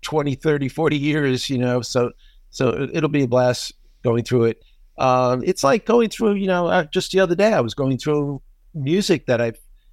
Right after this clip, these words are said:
had on all various formats, from mini disc to, to S D cards <laughs> to, like, and it's like, and,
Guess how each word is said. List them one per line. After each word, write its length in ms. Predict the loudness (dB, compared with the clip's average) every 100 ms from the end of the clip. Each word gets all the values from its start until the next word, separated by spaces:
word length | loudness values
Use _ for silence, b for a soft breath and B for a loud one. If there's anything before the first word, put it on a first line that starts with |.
| -20 -12
had 320 | -4 0 0
on 280 | 0 -2 -2 -6
all 220 | -4 -2 -2
various 500 | 0 2 2 0 -2
formats, 420 | 0 2 0 -2
from 280 | -4 -2 0
mini 240 | 0 0
disc 440 | 0 -2 -2 -8 b b b _ -20 -20 _ _
to, 220 | -8 -6 -6 _ -20 -20 _ -8
to 140 | -6 -2
S 200 | -4 -4
D 280 | -2 -2 -2
cards 580 | 0 2 2 2 -2 -6
<laughs> 60 | -2
to, 80 | 0
like, 420 | 0 -2 -8 -14 B B -6
and 120 | 0 0
it's 140 | 2
like, 320 | 0 0 -4 _ _ -20 _ 0
and, 260 | 0 0